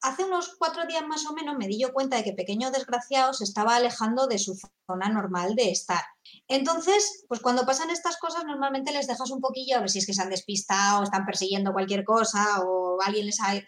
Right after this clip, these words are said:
cualquier cosa, ¿no? Pero no volvía, no volvía, no volvía y dije, "Pues voy a ver, ¿sabes? No sea que me estén aquí montando un nuevo corredor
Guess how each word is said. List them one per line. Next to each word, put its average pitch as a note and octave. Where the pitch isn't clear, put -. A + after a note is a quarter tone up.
cualquier A#3+
cosa, -
¿no? F4+
Pero D#4+
no G4
volvía, A#4
no G#4+
volvía, G#4+
no G#4
volvía G#4
y C4+
dije, C4
"Pues G3
voy A3
a B3+
ver, B3+
¿sabes? A3+
No G3
sea G#3+
que G#3+
me F#3+
estén G#3
aquí G#3+
montando A3
un F#3+
nuevo G#3+
corredor A3+